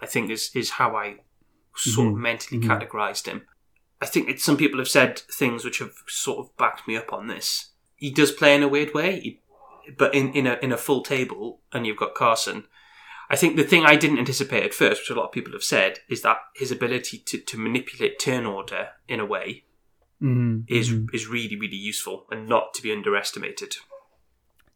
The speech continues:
Speaker 2: Yes, and we find that is often the sticking point. Not the sticking point, the, the extra wrinkle in our planning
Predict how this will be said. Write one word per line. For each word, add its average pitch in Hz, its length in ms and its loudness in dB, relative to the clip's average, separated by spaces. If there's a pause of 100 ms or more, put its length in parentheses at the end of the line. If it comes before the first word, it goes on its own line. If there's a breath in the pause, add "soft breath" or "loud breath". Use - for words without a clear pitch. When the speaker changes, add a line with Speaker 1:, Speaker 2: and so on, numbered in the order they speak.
Speaker 2:
Yes, 104 520 0 (100)
and 117 160 0
we 123 180 2
find 113 460 0 (180)
that 117 340 0 (360)
is 110 180 -2 (560)
often 117 460 2
the 107 80 -2
sticking 107 480 -2
point. 104 500 -10 (240)
Not 190 180 0
the 143 80 -2
sticking 131 320 0
point, 110 260 -6
the, 113 220 2 (280)
the - 100 -6 (100)
extra - 380 0
wrinkle 117 380 2
in 107 140 0
our 104 160 -4
planning 101 580 -4